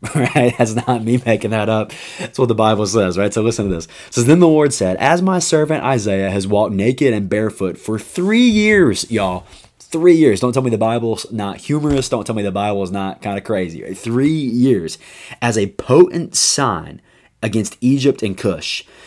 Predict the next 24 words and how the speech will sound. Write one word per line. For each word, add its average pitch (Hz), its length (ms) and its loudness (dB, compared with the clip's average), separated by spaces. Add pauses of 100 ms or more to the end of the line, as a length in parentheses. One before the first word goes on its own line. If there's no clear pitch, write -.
so 151 380 0
shall 156 240 -2
the 101 100 -4
king 143 280 -2
of 98 120 -6 (100)
Assyria 98 600 0
lead 120 340 0
away 113 300 4
the 92 140 -4
Egyptian 117 520 -2
captives 92 640 -6 (240)
and 98 140 -4
the 95 40 -4
Cushite 101 540 -2
exiles, 82 640 -8 (280)
both 117 260 2
the 98 100 0
young 135 600 0
and 98 180 -4
the 95 120 -4
old, 120 480 0 (180)
naked 135 600 2
and 95 240 -4
barefoot, 104 580 -4